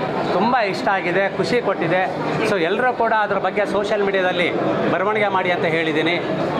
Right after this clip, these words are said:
ಬೇರೆಯವರಿಗೆ ಈ ಸಿನಿಮಾದ ಬಗ್ಗೆ ರ-, ಮನ ಮುಟ್ಟೋ ಥರ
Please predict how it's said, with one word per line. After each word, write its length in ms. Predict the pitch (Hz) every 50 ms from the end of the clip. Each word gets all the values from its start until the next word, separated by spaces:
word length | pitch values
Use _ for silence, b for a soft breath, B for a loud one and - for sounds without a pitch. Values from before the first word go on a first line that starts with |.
| 127 -
ಬೇರೆಯವರಿಗೆ 880 | 180 208 226 226 226 226 220 208 202 190 196 190 165 139 - - 190
ಈ 40 | 185
ಸಿನಿಮಾದ 380 | 156 - 190 208 220 220 208 202
ಬಗ್ಗೆ 340 | 185 196 170 185 196 170
ರ-, 920 | 127 - - - - - - 156 - 143 - - - - - - - - -
ಮನ 140 | 165 190 220 233
ಮುಟ್ಟೋ 280 | 226 226 - - 214
ಥರ 180 | 214 214 202 196